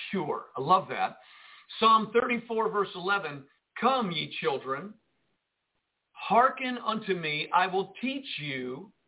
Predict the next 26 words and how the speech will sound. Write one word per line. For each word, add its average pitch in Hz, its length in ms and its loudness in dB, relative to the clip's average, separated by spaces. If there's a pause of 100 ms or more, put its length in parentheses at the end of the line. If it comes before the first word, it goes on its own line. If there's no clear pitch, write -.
(540)
the 147 260 0 (200)
fear 151 520 -2 (100)
of 143 180 0
the 156 60 2
Lord. 185 480 0 (600)
I 151 100 8
will 226 200 2 (100)
teach 226 320 -4
you 120 340 -6 (340)
the 139 200 2 (180)
fear 143 580 4 (400)
of 151 160 6
the 156 60 8
Lord." 151 380 0 (1400)
Psalm 190 280 6
one 190 160 0
hundred 190 340 2 (180)
and 165 140 -2
eleven, 156 640 -2 (120)
verse 170 280 0 (160)
ten, 190 260 -2 (1000)
"The 180 260 2 (140)
fear 277 440 4
of 190 260 2
the 180 80 4
Lord 170 920 0